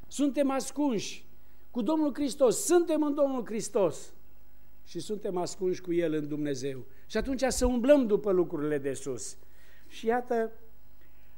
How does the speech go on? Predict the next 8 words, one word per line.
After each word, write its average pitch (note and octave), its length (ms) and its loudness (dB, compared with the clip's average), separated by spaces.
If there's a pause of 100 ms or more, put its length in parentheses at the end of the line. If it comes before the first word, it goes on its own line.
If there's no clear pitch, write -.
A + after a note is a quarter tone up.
(220)
dacă A3+ 280 4
noi D4 180 6
ajungem G#3 640 2
să-L F#3 240 2
vedem F3+ 340 4
pe F3+ 140 0
Domnul E3+ 340 2
Hristos D#3+ 640 -2